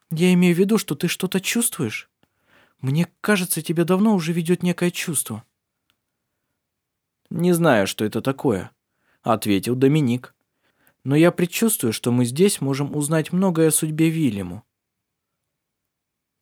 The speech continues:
«Что ты при этом испытываешь?» «Внутри что-то болезненно точит меня, постоянно гонит,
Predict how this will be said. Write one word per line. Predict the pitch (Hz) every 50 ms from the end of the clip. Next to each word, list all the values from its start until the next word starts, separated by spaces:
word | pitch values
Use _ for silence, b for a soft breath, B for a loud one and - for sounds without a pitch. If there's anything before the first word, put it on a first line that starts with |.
| _ _ _
«Что | - - - - 165
ты | - 180 175
при | - 170 180
этом | 170 156 - 151 156
испытываешь?» | 170 - - - 220 196 - 123 107 104 98 95 - - - _ _ _ _ _ _ _ _ _ _ _ _ _ _ _ _
«Внутри | - 120 113 117 117 110 101 - 127 147
что-то | 139 - - 113 - 120
болезненно | 104 101 117 120 135 151 143 131 135 131 135 139 135
точит | - - 185 147 - - 107 -
меня, | 98 101 101 95 - - - _ b b b b b b
постоянно | b 120 113 - - 151 156 170 170 170 160
гонит, | 156 143 139 151 165 160 127 107 92 -